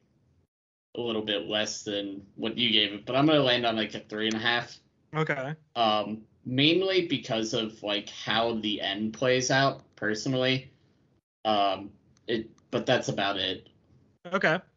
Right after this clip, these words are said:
Speaker 2: Okay, we can talk, we can
Speaker 1: Like the
Speaker 2: explore that a little bit more in the spoiler section.
Speaker 1: Definitely.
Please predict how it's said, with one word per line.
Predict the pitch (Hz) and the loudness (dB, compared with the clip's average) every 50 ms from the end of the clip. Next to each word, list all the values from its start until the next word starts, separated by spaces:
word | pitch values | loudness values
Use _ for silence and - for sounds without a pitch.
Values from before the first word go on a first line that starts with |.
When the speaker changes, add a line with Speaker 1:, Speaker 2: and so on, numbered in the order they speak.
| _ _ - - - - - - - - | _ _ -18 -16 -16 -16 -16 -4 2 2
Speaker 2:
Okay, | 156 - 165 165 | 2 4 2 0
we | 170 208 233 | 0 0 -2
can | 247 226 | 0 2
talk, | 220 208 196 190 | 2 2 4 2
we | 208 247 | 0 -2
can | 269 254 | -2 -2
Speaker 1:
Like | 233 - | 0 0
the | - - | 0 0
Speaker 2:
explore | - 185 175 165 | 2 2 2 2
that | 160 160 156 | 2 2 2
a | 156 | 2
little | 160 160 | 2 2
bit | 156 156 147 | 2 2 0
more | 143 143 143 139 | 0 -2 -2 -2
in | 135 | -2
the | 135 127 | -4 -6
spoiler | - - - 131 127 127 120 117 113 | -8 -8 -8 -6 -6 -6 -6 -8 -8
section. | - - 123 120 - - 151 175 180 - _ _ _ _ _ _ _ _ _ | -8 -10 -10 -10 -8 -8 -8 -8 -10 -12 _ _ _ _ _ _ _ _ _
Speaker 1:
Definitely. | - 117 - - - 92 85 110 113 | -4 -4 -4 -4 -8 -14 -14 -14 -14